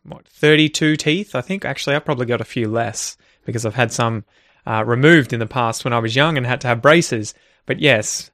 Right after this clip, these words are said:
most of us have many teeth. So the expression to be armed to the teeth means to be overly well equipped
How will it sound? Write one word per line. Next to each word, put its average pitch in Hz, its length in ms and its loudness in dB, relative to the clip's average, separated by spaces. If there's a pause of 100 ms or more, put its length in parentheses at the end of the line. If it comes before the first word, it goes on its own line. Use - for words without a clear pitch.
(380)
most 170 360 4
of 185 80 0
us 180 140 2
have 143 340 2
many 127 380 0
teeth. - 560 -8 (680)
So - 140 -2
the 185 100 8
expression 214 400 2
to 196 60 2
be 160 160 4
armed 208 400 0
to 156 100 0
the 123 100 2
teeth - 540 -8 (600)
means 147 580 2
to - 140 -6
be 143 200 2
overly 165 600 4
well 139 320 4
equipped - 760 -4